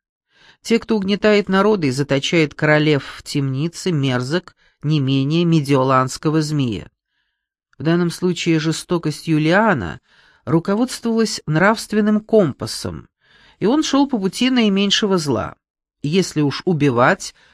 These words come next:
то тех, кто заслуживает порицания. Скандинавов, покрытых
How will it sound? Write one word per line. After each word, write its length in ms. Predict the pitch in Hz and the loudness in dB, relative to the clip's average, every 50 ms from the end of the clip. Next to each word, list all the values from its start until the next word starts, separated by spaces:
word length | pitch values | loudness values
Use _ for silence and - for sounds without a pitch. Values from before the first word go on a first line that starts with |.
| _ _ - | _ _ 0
то 160 | - 185 165 | 4 4 4
тех, 440 | - - - - 147 175 214 208 - | 4 2 -2 -2 -2 -2 -2 -4 -8
кто 400 | - - - 165 170 175 175 - - | -12 -6 -2 0 2 2 0 0 -4
заслуживает 840 | 156 - 190 165 - - - 151 147 135 139 160 156 165 160 156 | -2 2 2 2 0 0 -2 -2 -2 0 0 2 2 2 0 0
порицания. 760 | - 202 202 214 208 - - 208 175 131 113 104 98 90 - - _ _ _ _ _ _ _ _ _ _ _ | 0 0 0 0 -2 0 2 2 2 2 2 -2 -6 -10 -12 -14 _ _ _ _ _ _ _ _ _ _ _
Скандинавов, 1120 | - - - - - 220 220 208 233 240 220 196 180 170 156 139 147 151 - - - - _ _ _ _ _ _ - | -12 -12 -8 -2 -2 0 0 0 0 0 2 4 6 6 6 6 4 0 -2 -4 -14 -18 _ _ _ _ _ _ 0
покрытых 640 | 165 160 - - 170 170 156 - 165 156 - - | 0 0 2 2 2 2 2 2 -2 -4 -4 -8